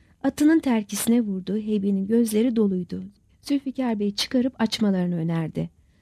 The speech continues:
Karali, "Bırak yerinde dursunlar." dedi. "Sıra onlara da gelir." Meşenin gölgesinde oturdular.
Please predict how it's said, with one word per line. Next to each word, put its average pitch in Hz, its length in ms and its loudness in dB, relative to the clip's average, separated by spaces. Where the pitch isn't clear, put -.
Karali, 226 540 2
"Bırak 370 300 2
yerinde 240 380 6
dursunlar." 180 600 0
dedi. 170 300 -4
"Sıra 269 320 2
onlara 220 400 4
da 240 80 2
gelir." 180 420 -4
Meşenin 359 400 4
gölgesinde 247 540 2
oturdular. 180 600 -4